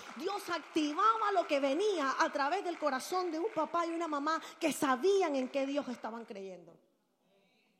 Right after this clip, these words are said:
Esa es tu voz en tu casa. Tú tienes una generación que no cree,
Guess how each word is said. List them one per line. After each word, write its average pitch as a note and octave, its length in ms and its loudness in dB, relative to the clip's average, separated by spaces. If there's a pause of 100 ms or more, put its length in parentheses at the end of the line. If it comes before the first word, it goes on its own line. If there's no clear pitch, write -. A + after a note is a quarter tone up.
Esa - 120 -16
es A#4 80 -16
tu F4 120 -4
voz E4 300 -10
en A#3 60 -12
tu G#3 140 -16
casa. - 320 -20 (420)
Tú D#4+ 100 -8
tienes G4+ 240 -2
una G4 160 -2
generación F4+ 600 -6
que F4 120 -6
no E4 180 -10
cree, E4+ 340 -10